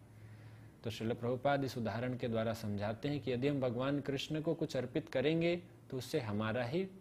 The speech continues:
फायदा होगा, हमारा ही लाभ होगा। भगवान इसके अगले श्लोक में कहते हैं अर्जुन से कि "जो कुछ भी तुम करते हो अर्जुन,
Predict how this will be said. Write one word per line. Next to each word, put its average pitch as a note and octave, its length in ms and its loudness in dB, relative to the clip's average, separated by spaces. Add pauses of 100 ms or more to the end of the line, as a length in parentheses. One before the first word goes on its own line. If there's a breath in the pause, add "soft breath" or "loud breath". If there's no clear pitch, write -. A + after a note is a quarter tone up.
(360)
फायदा G#2 260 0
होगा, F2+ 300 -4 (220)
हमारा A#2+ 300 0
ही A#2+ 120 -2
लाभ G2 180 -2
होगा। F2 320 -8 (1900 loud breath)
भगवान C#3+ 560 4
इसके D#3 240 0
अगले D3 320 6
श्लोक C#3+ 320 2
में C#3+ 160 2
कहते A#2 360 -2
हैं C#3 200 0
अर्जुन A2+ 300 2
से A#2+ 240 -2
कि D3+ 240 2
"जो C3 200 2
कुछ E3+ 220 6
भी E3 140 6
तुम D3 220 2
करते A#2+ 340 2
हो B2 120 2
अर्जुन, A2 340 0